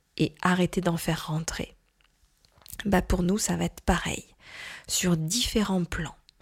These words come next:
Déjà sur le plan physique, sur le plan émotionnel, mental et énergétique et spirituel. Donc,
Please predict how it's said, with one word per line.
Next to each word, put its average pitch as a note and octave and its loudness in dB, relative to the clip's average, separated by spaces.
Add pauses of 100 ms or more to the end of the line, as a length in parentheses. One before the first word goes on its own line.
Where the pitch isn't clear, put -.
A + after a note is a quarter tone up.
(560)
Déjà E3 0
sur - -2
le E3 0
plan E2+ -2 (100)
physique, - -2 (560)
sur - -6
le D#3+ -2
plan - -2
émotionnel, E3+ 2 (180)
mental E3+ 2 (140)
et F3+ 4 (380)
énergétique D#3 4
et F#3 4
spirituel. D#3 0 (2250)
Donc, E3 0